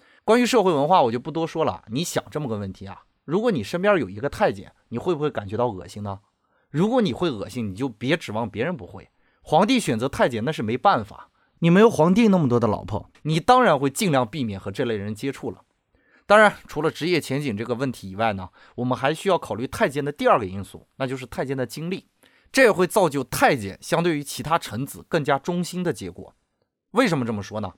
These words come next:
我先点一下题哈，再慢慢的解释。你分析这个问题的时候，你需要考虑的一个角度，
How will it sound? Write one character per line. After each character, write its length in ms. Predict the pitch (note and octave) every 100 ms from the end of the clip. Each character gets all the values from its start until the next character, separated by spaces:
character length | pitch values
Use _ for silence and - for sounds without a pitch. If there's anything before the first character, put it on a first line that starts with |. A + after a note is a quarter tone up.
| _
我 100 | -
先 160 | G#2+ F3+
点 140 | A2+
一 60 | F#2+
下 100 | B2+
题 300 | A#2 - F#2+
哈， 200 | A2+ G2+ _ -
再 100 | -
慢 160 | C#3+ D#3
慢 140 | D#3
的 80 | D#3
解 140 | - -
释。 220 | - - _ _ _ _ -
你 120 | E3+
分 240 | D#3+ B3+
析 160 | B3+ A3+
这 80 | A#3
个 80 |
问 140 | C#3+ A#2+
题 100 | A2
的 80 | G2+
时 140 | -
候， 180 | G2+ -
你 160 | A#2+ A#2+
需 180 | - F3
要 100 | D3+
考 220 | - E2+
虑 100 | A2
的 80 | F#2+
一 140 | G2
个 100 | B2
角 220 | - -
度， 160 | -